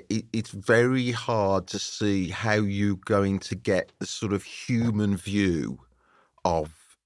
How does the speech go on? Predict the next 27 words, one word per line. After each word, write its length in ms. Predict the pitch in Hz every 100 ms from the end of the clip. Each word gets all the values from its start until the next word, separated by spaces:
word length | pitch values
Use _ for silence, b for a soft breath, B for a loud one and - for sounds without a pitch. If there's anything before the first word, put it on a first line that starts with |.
| -
a 60 |
story, 580 | - - 92 76 65 62
which 280 | - 95 -
in 140 | 120 110
the 180 | 113
end 160 | 113 101
is 120 | 90 -
what 200 | 117 -
lends 380 | 104 101 98 95
itself 380 | - - 85 -
to 60 |
dramatisation. 1160 | 90 92 87 - 85 82 - 85 85 - 80 73 _ b b b b 117
You 100 | 110
know, 80 |
documentary 680 | 98 143 - 127 123 120 110
is 60 | 101
very 260 | 107 104
good 200 | 101 98
at 160 | 95 -
sort 300 | - 98 -
of, 200 | 92 -
you 140 | 104
know, 240 | 98 80 76 _ b b b 330
the 140 | 120 117
analogy 360 | 123 120 107
I'd 120 | 90 92
say, 300 | 85 92